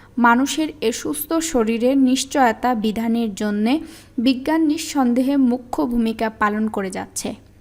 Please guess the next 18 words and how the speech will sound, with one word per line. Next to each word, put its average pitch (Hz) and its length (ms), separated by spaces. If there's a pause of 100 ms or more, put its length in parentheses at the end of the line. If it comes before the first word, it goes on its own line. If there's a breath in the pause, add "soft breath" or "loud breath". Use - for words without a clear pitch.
(100)
বিশ্বখ্যাত 294 760
মনীষী 247 580
কিপলিংয়ের 247 680
মতে, 214 400 (340 loud breath)
"বিজ্ঞানের 269 540 (140)
আশীর্বাদে 240 760
বিশ্ব 247 460
মানবতা 214 600 (100)
কখনো 254 480 (340 loud breath)
উল্লসিত 277 580
হয়, 269 320 (120)
আবার 220 380
কখনো 262 420
তার 214 300 (360 loud breath)
বিভীষিকাময় 262 920
রূপে 254 380
বিশ্ব 247 480
সভ্যতা 233 680